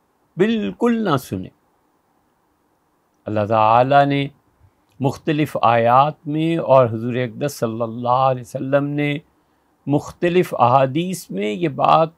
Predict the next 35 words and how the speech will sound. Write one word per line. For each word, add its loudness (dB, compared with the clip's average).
इरशाद 0
फरमा -2
दी -10
है -4
कि 6
जब 4
हक़ 2
ज़ाहिर 4
करने -4
का -2
वक्त 2
था, 4
उस -6
वक्त -2
नहीं -6
किया, 2
तो -4
उस -2
पढ़े 0
लिखे -4
आदमी -2
पे -4
खुदा -6
की -10
लानत -6
बरसे। -6
ये 2
अहादीस 2
और 2
आयात 2
हैं -4
जो -6
इस -10
पे -8
मजबूर -4